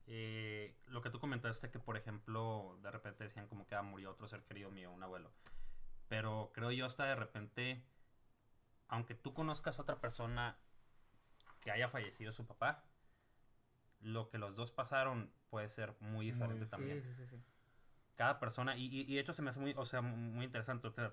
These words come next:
Speaker 1: tú, tú lo mencionaste ahorita, cuando el doctor les avisó que,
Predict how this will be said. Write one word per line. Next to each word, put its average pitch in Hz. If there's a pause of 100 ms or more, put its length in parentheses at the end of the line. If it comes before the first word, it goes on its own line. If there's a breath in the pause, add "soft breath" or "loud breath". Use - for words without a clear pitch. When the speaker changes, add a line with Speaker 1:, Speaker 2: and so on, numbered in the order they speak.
Speaker 1:
tú, 113
tú 123
lo 120
mencionaste 117
ahorita, 113 (580 soft breath)
cuando 113
el 110
doctor 110
les 123
avisó -
que, 101